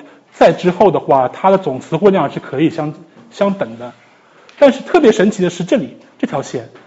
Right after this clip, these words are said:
是家里边只讲，只讲西班牙语，孩子是靠那个在外面学英语的。大家可以看，在那个三十个月之前，可能他是有个弱势，但是只等他进入了学前教育之后，他的词汇量就有一个飞跃。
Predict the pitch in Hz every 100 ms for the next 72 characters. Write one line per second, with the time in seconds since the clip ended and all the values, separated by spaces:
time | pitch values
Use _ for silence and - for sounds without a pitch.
0 | _ _ 185 269 240 226 208 185 233 214
1 | 269 180 - 151 135 123 110 - - 147
2 | 160 202 220 190 - 170 165 156 139 131
3 | - - - 254 320 190 - 123 131 127
4 | 113 120 _ _ - _ _ _ _ _
5 | _ - 185 170 156 156 120 - _ _
6 | - 240 233 220 196 190 294 185 185 156
7 | 190 - 127 123 147 _ _ _ _ -
8 | 143 143 151 160 175 - - _ 175 170
9 | 143 127 151 220 - - - _ _ _
10 | _ _ _ _ 269 254 220 - 247 202
11 | 160 - 247 294 247 214 196 220 233 240
12 | 294 190 135 - 135 113 - _ _ _
13 | _ - 208 196 185 160 151 165 147 156
14 | 131 127 - 156 160 131